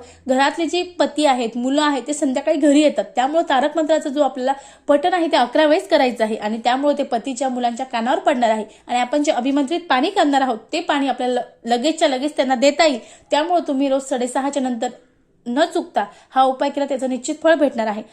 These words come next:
आता जप तुम्हाला जेव्हाही वेळ असेल तुम्ही त्या वेळेला जप करू शकतात.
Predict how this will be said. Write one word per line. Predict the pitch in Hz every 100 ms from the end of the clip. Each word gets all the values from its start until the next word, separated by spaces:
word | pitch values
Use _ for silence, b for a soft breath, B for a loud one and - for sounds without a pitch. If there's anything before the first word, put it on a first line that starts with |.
| b -
आता | 254
जप | 226 262 311 -
तुम्हाला | 320 320
जेव्हाही | 247 269 254 294
वेळ | 269 294
असेल | 269 262 202 247
तुम्ही | 240 233
त्या | 277
वेळेला | 277 240
जप | 233 247 247
करू | 233 220
शकतात. | 220 202 208